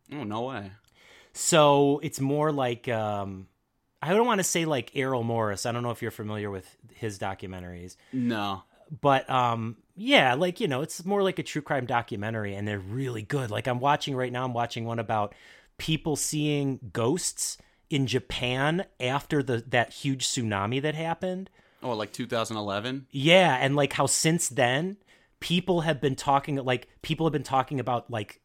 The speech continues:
Speaker 2: in that region of Japan, just seeing, like, having all these paranormal experiences with these
Speaker 1: Wow.
Speaker 2: go-, with these ghosts that don't know that they got killed in the tsunami. It's,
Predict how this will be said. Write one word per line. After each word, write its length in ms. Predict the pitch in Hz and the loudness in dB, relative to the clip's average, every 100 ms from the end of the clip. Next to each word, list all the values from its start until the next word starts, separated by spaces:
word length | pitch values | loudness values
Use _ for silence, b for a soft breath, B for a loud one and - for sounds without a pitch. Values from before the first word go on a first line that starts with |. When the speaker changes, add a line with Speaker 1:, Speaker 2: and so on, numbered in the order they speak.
| - | -6
Speaker 2:
in 120 | 131 | 0
that 180 | 131 - 117 104 | 2 0 -6 -4
region 400 | 123 135 170 165 | -4 0 2 2
of 80 | |
Japan, 400 | 113 120 127 127 131 | 0 -4 -2 -4 -2
just 160 | 113 | -4
seeing, 280 | - 135 127 | -2 -2 -2
like, 400 | 113 98 90 - b - | -2 -6 -10 -18 b -4
having 260 | 139 131 - | 0 0 -2
all 220 | 143 147 143 | 0 0 0
these 180 | 131 | -2
paranormal 680 | - 143 127 127 120 120 110 | -4 0 2 2 0 0 -2
experiences 1120 | 113 - 127 120 120 117 98 - 90 85 82 B B B B 117 | -4 -6 -2 0 0 -2 -6 -8 -10 -12 -18 B B B B -4
with 160 | 110 92 | -2 0
these 160 | 104 | 0
Speaker 1:
Wow. 60 | 95 | -2
Speaker 2:
go-, 220 | 104 127 - | 0 -2 -2
with 140 | 127 120 | -4 -4
these 140 | 107 | -4
ghosts 340 | - 135 139 - | 0 0 0 -4
that 160 | 107 | -2
don't 200 | 123 131 | 0 0
know 160 | 123 120 | -2 -2
that 80 | 113 | -2
they 100 | 104 | -4
got 160 | 98 | -4
killed 240 | - 107 101 | -4 -4 -4
in 100 | 98 | -6
the 60 | |
tsunami. 520 | - 101 98 101 92 | -6 -6 -4 -6 -6
It's, 160 | 78 - | -12 -18